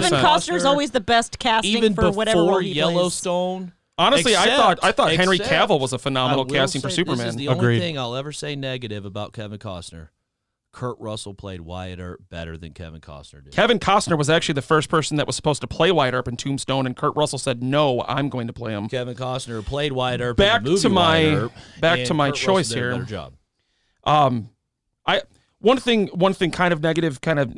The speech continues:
Speaker 3: I guess, middle of the road about Superman is his, his greatest gift is also his kind of, his biggest downfall is the fact that he's limitless in power. There's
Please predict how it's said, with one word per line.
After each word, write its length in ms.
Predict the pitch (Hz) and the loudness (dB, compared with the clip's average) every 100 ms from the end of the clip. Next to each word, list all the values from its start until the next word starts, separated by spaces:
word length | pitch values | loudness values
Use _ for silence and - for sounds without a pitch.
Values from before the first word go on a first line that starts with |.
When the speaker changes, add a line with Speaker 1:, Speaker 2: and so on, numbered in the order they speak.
| 135 135 | -4 -4
Speaker 3:
I 80 | 135 | -2
guess, 200 | 135 139 | -2 0
middle 160 | 139 | 0
of 60 | 123 | 0
the 80 | 127 | 0
road 160 | 135 | 0
about 220 | 123 120 | 2 -2
Superman 360 | - 127 127 127 | 0 -4 -2 -2
is 120 | 117 | -4
his, 240 | 110 107 - | -6 -8 -8
his 180 | 123 | -8
greatest 520 | 127 156 151 131 - - _ 127 | 0 2 2 0 -6 -14 _ -2
gift 240 | 147 143 | 0 0
is 120 | 127 | 0
also 200 | 131 123 | -2 -2
his 120 | 113 - | -6 -6
kind 160 | 123 | -6
of, 180 | 110 - | -6 -10
his 160 | 123 113 | -12 -8
biggest 240 | 123 113 | -8 -4
downfall 400 | 120 117 - 110 | -4 -4 -4 -6
is 120 | 110 | -6
the 60 | 117 | -4
fact 200 | 127 120 | -4 -4
that 100 | 110 | -8
he's 160 | 117 - | -10 -12
limitless 460 | 120 143 135 117 - | -4 -2 -2 -6 -10
in 80 | 117 | -8
power. 340 | 107 95 87 _ _ _ _ _ _ | -8 -8 -12 _ _ _ _ _ _
There's 180 | 117 | -14